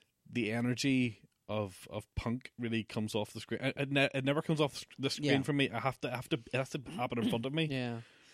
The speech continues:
Speaker 2: It's also, I mean, o-, as a weird thing, there's a, there's an incident in, uh, in the film, in the life of, um,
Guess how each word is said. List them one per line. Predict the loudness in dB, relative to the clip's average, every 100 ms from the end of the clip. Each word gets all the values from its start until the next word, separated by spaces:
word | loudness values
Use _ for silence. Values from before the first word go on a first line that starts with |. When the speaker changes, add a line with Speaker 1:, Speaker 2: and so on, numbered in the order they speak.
| -6
Speaker 2:
It's | 0 2
also, | 4 4 4
I |
mean, | 2 2
o-, | 2 2
as | 0
a | 2
weird | 2 0
thing, | -2 -2
there's | -2 -4
a, | -6
there's | -4 -4
an | -4
incident | -4 -4 -6 -8 -8
in, | -8 -8 -8 -10 -14
uh, | -14 -12 -10
in | -10
the |
film, | -8 -10 -8
in | -6
the | -4
life | -4 -6 -12
of, | -18 -18 -14
um, | -12 -10 -12